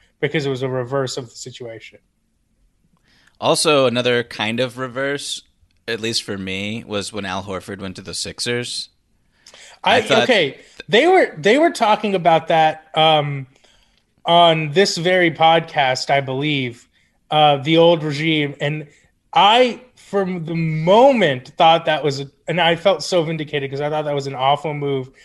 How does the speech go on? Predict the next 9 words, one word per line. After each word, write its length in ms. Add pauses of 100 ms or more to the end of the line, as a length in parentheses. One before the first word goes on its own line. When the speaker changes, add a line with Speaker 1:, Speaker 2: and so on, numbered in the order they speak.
(240)
Speaker 1:
and 100
I 80
told 380
Ben 160
and 120
Sharp, 460 (420)
uh, 200
as 260
much, 540